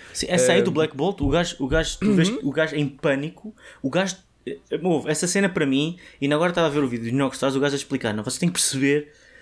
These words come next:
Speaker 1: o gajo está habituado a não falar, o gajo está habituado a,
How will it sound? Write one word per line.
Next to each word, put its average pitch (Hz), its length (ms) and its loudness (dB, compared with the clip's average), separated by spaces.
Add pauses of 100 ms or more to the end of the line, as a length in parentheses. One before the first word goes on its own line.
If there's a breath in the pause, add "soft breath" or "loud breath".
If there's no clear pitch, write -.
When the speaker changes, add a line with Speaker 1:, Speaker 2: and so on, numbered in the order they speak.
(380 loud breath)
Speaker 1:
o 139 100 -2
gajo 175 300 2
está 175 180 0
habituado 147 400 2
a 139 40 2
não 160 160 4
falar, 113 520 0 (380 loud breath)
o 117 80 -4
gajo 135 160 2
está 156 180 -2
habituado 143 440 2
a, 135 60 4